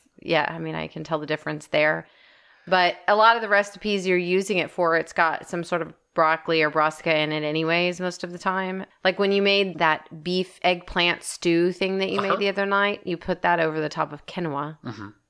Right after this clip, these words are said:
Speaker 1: Quinoa, for our listeners that want us to pronounce words correctly.
Speaker 2: Yeah, pronunciation's important.
Speaker 1: Maybe we should bring that one back for a pronunciation
Speaker 2: Next
Speaker 1: test.
Speaker 2: week. It's already written down.
Speaker 1: <laughs> Yeah, instead of the cauliflower rice. So it's nice to have some differences.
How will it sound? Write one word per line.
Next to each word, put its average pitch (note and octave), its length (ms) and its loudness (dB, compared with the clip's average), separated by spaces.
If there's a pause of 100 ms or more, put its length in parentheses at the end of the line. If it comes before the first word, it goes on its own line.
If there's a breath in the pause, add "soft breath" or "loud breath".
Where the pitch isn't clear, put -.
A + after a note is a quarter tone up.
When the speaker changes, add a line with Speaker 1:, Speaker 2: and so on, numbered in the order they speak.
(180)
Speaker 1:
Quinoa, F3 560 2 (220)
for F3 120 2
our D#3+ 160 4
listeners D#3 540 -2
that D3+ 260 -2 (320)
want E3+ 180 0
us E3 120 -4
to E3+ 100 -2
pronounce D#3+ 400 -4
words D#3+ 240 -2
correctly. - 500 -4
Speaker 2:
Yeah, B2+ 180 -2
pronunciation's F#2+ 720 -10
important. G2+ 480 -12 (320 loud breath)
Speaker 1:
Maybe F#3+ 160 2
we G3 120 4
should F#3 180 -4
bring F#3 220 0
that E3+ 160 2
one E3+ 140 0
back E3 260 2
for E3 180 0
a D#3 60 2
pronunciation D#3+ 960 -2
Speaker 2:
Next C3 180 2
Speaker 1:
test. D#3 100 0
Speaker 2:
week. G#3 300 -6 (200)
It's - 120 -14
already A2 200 0
written B2 240 -2
down. D#3+ 420 -2
Speaker 1:
<laughs> - 60 -20
Yeah, D#3 300 4
instead E3 440 0
of D3+ 240 2 (140)
the D#3 80 0
cauliflower D#3 580 2
rice. D3+ 380 2
So D#3+ 400 2
it's - 180 -4
nice G3+ 200 0
to G#3+ 80 0
have F3+ 140 2
some F3+ 160 -6
differences. E3+ 680 -2